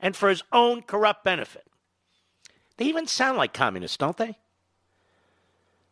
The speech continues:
This is how communists argue. They don't argue the facts or the substance.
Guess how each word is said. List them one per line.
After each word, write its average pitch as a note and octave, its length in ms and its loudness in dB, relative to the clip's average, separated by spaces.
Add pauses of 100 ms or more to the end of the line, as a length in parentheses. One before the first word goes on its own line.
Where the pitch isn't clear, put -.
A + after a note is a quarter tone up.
This - 180 2
is B3 120 -2
how A3+ 120 4
communists A3+ 540 0
argue. C#2+ 320 -6 (800)
They A#3 100 -2
don't C4+ 120 4
argue D3+ 240 4
the B2 100 0
facts D#3 520 -2
or C3+ 60 -2
the G#2+ 100 -6
substance. - 800 -4